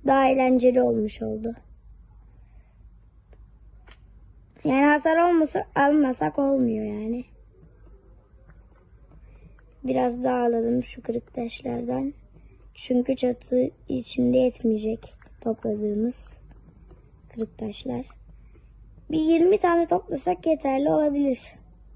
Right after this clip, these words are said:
Bence. Tamam. İşte bu kadar yeterli. Tam da yirmi civarında.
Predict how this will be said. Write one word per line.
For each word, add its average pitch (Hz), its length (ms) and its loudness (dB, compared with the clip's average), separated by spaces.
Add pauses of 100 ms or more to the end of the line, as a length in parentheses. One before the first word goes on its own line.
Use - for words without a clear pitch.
(760)
Bence. 240 640 0 (4000)
Tamam. 220 680 0
İşte 320 260 0
bu 339 80 -4
kadar 254 240 4
yeterli. 277 600 0 (1600)
Tam 254 280 4
da 254 40 6
yirmi 254 340 4
civarında. 226 680 -2